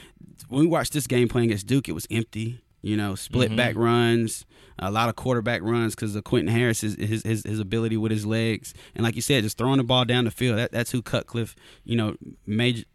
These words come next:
Speaker 1: uh, majored in, you know, throwing it down the field, quick game, and, and the split zone runs, man. So f-, to see them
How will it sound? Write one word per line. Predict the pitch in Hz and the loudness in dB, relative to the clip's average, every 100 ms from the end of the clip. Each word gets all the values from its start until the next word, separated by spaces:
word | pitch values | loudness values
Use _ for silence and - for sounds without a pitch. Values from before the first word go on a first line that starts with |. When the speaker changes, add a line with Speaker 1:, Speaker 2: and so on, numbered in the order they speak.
| 104 | -4
Speaker 1:
uh, | 92 107 | -2 0
majored | 104 117 139 98 | 0 2 2 0
in, | 95 90 | -2 -2
you | 95 | 0
know, | 101 92 | -2 0
throwing | 110 120 | 2 4
it | 117 | 4
down | 117 117 | 2 0
the | |
field, | 110 113 110 | 0 0 0
quick | - 123 | 0 -2
game, | 120 117 113 107 - - _ | 0 0 2 -2 -6 -20 _
and, | 110 | 2
and | 98 113 | 2 2
the | 101 | 0
split | - 120 - | -2 -2 2
zone | 117 110 | 2 4
runs, | 110 123 104 95 | 4 4 2 0
man. | 104 101 | -2 -2
So | 95 | -6
f-, | - - | -8 -8
to | |
see | - 139 | -2 0
them | 131 127 | 4 2